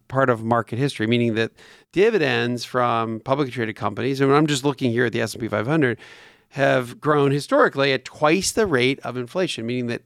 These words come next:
dividends have not just continued steady, but increased at a higher rate than we've seen when it comes to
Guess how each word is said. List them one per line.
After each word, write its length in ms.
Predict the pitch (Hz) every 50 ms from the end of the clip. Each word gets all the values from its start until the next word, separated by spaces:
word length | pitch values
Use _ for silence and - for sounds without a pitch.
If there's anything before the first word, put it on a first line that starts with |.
| _ _ -
dividends 400 | 165 175 185 196 180 160 123 143
have 100 | 143 131
not 160 | 147 160 151
just 260 | - 147 131 - -
continued 460 | - - 123 110 143 143 135 123 104
steady, 240 | - - 175 156 135
but 160 | 110 110 117 _ _
increased 880 | - 190 214 254 277 311 277 - - 147 117 98 92 92 - - - -
at 140 | - 131
a 20 | 120
higher 400 | - - 143 156 147 156 143 123
rate 340 | 127 139 135 123 113 - _ _ - - - - - _ _ _ _
than 140 | - 127 127
we've 180 | 127 127 117 104
seen 340 | - - 156 143 131 123 120
when 120 | 113 110
it 20 |
comes 380 | 107 - 117 110 110 104 - -
to 400 | - - 101 101 104 104 -